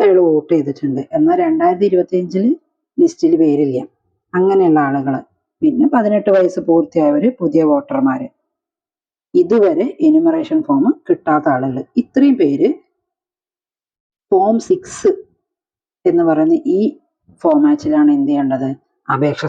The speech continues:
സമർപ്പിക്കേണ്ടത് ഇ ആർ, ഇ ആർ ഒക്ക്. ഇനി ഫോം സിക്സ് എ ആരാ കൊടുക്കുന്നത്?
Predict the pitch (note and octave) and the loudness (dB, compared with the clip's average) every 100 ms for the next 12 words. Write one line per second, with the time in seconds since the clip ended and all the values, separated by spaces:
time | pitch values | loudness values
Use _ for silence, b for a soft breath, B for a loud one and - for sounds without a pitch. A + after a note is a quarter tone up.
0 | D3 C3 B2+ B2+ B2+ C3+ C3 C3 B2+ C3+ | -6 -6 -8 -10 -8 -8 -6 -6 -4 -4
1 | B2 _ _ _ _ _ - E4+ E4+ - | -6 _ _ _ _ _ 0 2 2 0
2 | B3+ - - _ _ _ - A#3 G3 A3+ | -4 -6 -12 _ _ _ -2 0 0 -4
3 | E4+ A3 A3 A#3+ - G3+ - - A#3+ A3 | -6 -2 0 -2 -4 -8 -10 -4 0 2
4 | F3+ D#3+ D#3 D3 C3+ C#3+ C#3+ | 0 0 0 -2 -4 -8 -6